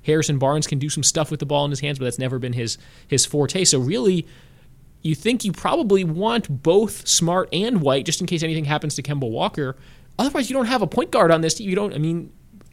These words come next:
I, I would de-, classify Derek White as a point guard slash shooting guard, and same thing with Marcus Smart. I think you kinda need both of them to combined to have a backup point guard.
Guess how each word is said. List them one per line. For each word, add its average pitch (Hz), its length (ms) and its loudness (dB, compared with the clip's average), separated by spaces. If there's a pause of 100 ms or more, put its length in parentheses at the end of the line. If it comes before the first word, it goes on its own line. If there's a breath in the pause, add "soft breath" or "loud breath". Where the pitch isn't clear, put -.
(100)
I, 190 140 0
I 175 140 4
would 190 260 -2
de-, 175 160 0
classify 180 300 0
Derek 165 240 2
White 151 200 2
as 135 160 0
a 135 120 2
point 143 280 -6
guard 139 220 2
slash 147 500 2 (200 soft breath)
shooting 175 260 -2
guard, 175 220 2
and 135 80 0
same 147 180 -2
thing 143 100 -2
with 127 120 -2
Marcus 135 340 -2
Smart. 165 460 2 (500 soft breath)
I - 40 -16
think 226 120 -4
you 214 80 -10
kinda 196 240 2
need 175 160 4
both 170 200 4
of 185 40 -6
them 151 140 2
to 143 280 0 (300)
combined 151 400 2
to 131 60 0
have 123 260 0
a 143 220 0
backup 131 420 -2
point 196 180 -6
guard. - 260 -10